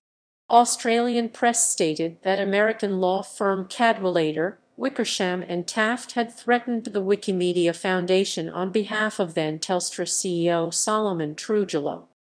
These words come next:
The letter allegedly contained, "If Wikipedia and Wikimedia do not remove the improper language by that time seven P M on March seven, and take the steps necessary to block its being reinserted,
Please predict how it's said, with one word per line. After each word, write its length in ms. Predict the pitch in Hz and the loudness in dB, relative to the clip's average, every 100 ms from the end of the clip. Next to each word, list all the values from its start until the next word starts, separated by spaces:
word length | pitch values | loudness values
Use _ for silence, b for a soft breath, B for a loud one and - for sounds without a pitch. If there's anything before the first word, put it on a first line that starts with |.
| _ _ - | _ _ 2
The 80 | 254 | 4
letter 400 | 277 320 311 - | 6 4 2 2
allegedly 600 | 196 202 196 196 175 170 | 4 6 6 4 2 0
contained, 760 | 170 185 170 196 165 165 180 - - | 0 -4 -2 -2 0 -2 -4 -8 -8
"If 180 | - | -2
Wikipedia 800 | 196 190 - - 277 190 143 170 | 0 -2 -6 2 2 4 0 0
and 160 | 170 170 | -4 0
Wikimedia 720 | 175 180 185 175 165 160 160 | 0 0 0 0 2 4 2
do 180 | 170 170 | 2 2
not 340 | 214 294 - | 4 2 2
remove 440 | 220 196 202 208 185 | 0 4 6 4 2
the 180 | 185 170 | -2 -2
improper 560 | 185 - 202 202 180 | -4 0 0 2 2
language 720 | 170 180 180 170 170 170 - | 4 4 2 2 0 -2 2
by 160 | 175 170 | 4 6
that 260 | 180 175 | 4 2
time 320 | - 170 165 170 | -2 0 0 2
seven 380 | - 240 240 | 4 4 2
P 100 | 214 | -2
M 220 | 156 147 - | -4 -4 -4
on 200 | 233 247 | 2 4
March 380 | 208 175 170 - | 4 4 2 0
seven, 540 | - - 226 160 - - B B B - | 2 6 6 4 -6 -12 B B B 2
and 180 | 254 | 2
take 280 | - 277 269 | 6 4 4
the 100 | 254 | 2
steps 460 | - - 208 208 - | 2 4 2 2 2
necessary 640 | 180 175 180 - 160 160 | 2 2 0 2 2 2
to 160 | 160 185 | 0 -6
block 420 | 175 185 185 185 | 2 4 4 2
its 160 | 175 - | -4 0
being 360 | 180 170 170 | 2 2 2
reinserted, 840 | 151 143 147 147 - 139 165 185 | 2 2 2 0 0 0 -2 -4